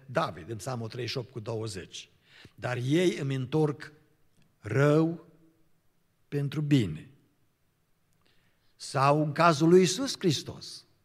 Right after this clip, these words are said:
ură pentru dragoste. Psalmul o sută opt, versetul cinci.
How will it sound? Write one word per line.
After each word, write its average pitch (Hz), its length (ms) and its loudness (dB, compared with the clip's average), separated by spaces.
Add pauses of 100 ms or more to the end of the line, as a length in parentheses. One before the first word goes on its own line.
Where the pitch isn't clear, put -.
(560)
ură 170 600 8 (920)
pentru 180 300 2
dragoste. 175 760 0 (240)
Psalmul 135 280 -2
o 127 40 2
sută 131 280 -2
opt, 107 140 -6
versetul 110 420 -10
cinci. - 580 -14